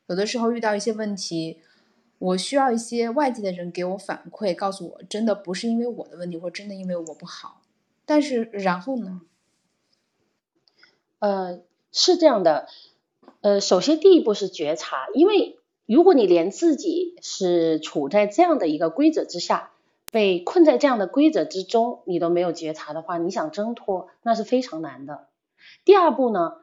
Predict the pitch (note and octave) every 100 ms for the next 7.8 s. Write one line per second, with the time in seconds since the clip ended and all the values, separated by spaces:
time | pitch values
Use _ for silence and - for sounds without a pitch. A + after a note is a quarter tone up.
0 | _ G3 G3+ C#4+ D4 A#3+ A3+ A3+ A3+ F3+
1 | - G#3 D#3 E3+ F3 - C#4+ D4+ F#3 D3+
2 | C#3 - F#3 D4+ C#4+ - - - _ _
3 | - C#4+ D4 G#4+ G4+ A3+ E3 D3 - F#3+
4 | G#3+ C#4+ - D3 - D#3+ - E4 C4 E3+
5 | D#3+ F3+ - G3 - _ _ _ - C4+
6 | C4+ C#4 E3+ G#3+ C4 F3 E3+ E3+ D3 D#3+
7 | G#3 D#3+ - E4+ A#3 B2+ C3